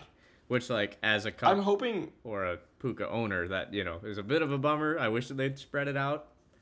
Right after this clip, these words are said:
Speaker 1: evenly, but, eh.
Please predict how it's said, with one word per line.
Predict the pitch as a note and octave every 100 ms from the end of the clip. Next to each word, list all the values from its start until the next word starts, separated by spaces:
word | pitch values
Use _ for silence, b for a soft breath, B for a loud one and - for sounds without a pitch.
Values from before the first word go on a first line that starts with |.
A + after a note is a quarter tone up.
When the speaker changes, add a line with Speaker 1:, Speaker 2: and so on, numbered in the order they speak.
| -
Speaker 1:
evenly, | C#3+ C#3 C#3+ D#3 D#3 - - - _ -
but, | G2+ F2 - _ b b b b b _
eh. | C#3 C#3